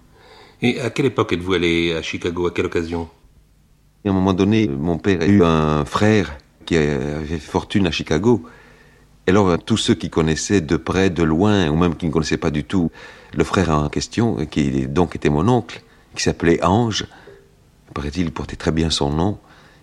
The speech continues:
Speaker 2: et peut-être le portait-il trop bien, parce que lorsque mon père est arrivé là-bas,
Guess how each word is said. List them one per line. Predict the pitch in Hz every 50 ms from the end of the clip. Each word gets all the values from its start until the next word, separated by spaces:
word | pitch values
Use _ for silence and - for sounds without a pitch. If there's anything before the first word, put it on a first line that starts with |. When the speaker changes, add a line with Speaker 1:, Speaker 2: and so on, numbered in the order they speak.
| _ _ _ -
Speaker 2:
et | 78
peut-être | - - - 101 92 - -
le | 82 73
portait-il | - - - - - - - 85 78
trop | - - - 78
bien, | 76 90 117 120
parce | - 87 - -
que | -
lorsque | 76 71 - - 76 73 71 69 71 73 - -
mon | 67
père | 71 - 87 78
est | - - -
arrivé | 73 73 73 71
là-bas, | 67 67 67 69 87 98 87